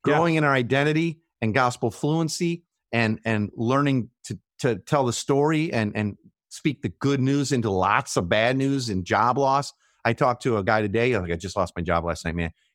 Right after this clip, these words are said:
Speaker 2: He was, like, on the floor, you know, and,
Speaker 1: Mm.
Speaker 2: like, had, kinda talking back from the edge and, <laughs> you know, oh, man.
Speaker 1: Yeah, that's
Speaker 2: Right?
Speaker 1: rough.
Speaker 2: So now's not the time to shrink back and have less progress made in disciple making.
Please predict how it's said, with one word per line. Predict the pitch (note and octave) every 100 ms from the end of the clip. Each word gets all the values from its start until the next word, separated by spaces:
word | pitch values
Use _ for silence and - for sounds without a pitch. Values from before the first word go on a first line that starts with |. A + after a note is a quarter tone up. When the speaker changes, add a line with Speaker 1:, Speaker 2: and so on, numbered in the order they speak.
| _
Speaker 2:
He | C3
was, | A#2+
like, | G#2 -
on | G#2 G2 F2
the |
floor, | - - G#2 G2+ F#2+ D2 - _ -
you | G#2
know, | F#2+ G2+
and, | G2
Speaker 1:
Mm. | G2
Speaker 2:
like, | F#2 - _ _ _ _ -
had, | - _
kinda | A#2 G#2
talking | A2 G2 A2
back | A2 G#2+
from | A2
the | G2+ G2
edge | G2+ G#2 F#2
and, | E2+ D#2+
<laughs> | -
you | G#3+
know, | F#3 C3 E3 E3 - - _ _ _ _
oh, | C#3+ D#3 A#2+
man. | C3+ D#3+ C3 G2
Speaker 1:
Yeah, | G2
that's | A2 -
Speaker 2:
Right? | G#2+ A#2 A#2+
Speaker 1:
rough. | -
Speaker 2:
So | - E3+ D#3
now's | D#3 F3 B3 A#3
not | A#3 G3+
the |
time | F3 F#3+ D#3
to |
shrink | - E3+ C#3
back | A2 C#3+ C#3 B2+
and | A2+ A#2
have | B2 G2+
less | A2+ A2+ E3 A#3+
progress | - - G2+ F2 F2+ F2 - - _
made | G#2+ F#2+ F2+
in | F2
disciple | F2 - E2+ E2+
making. | E2 D#2 G2+ C3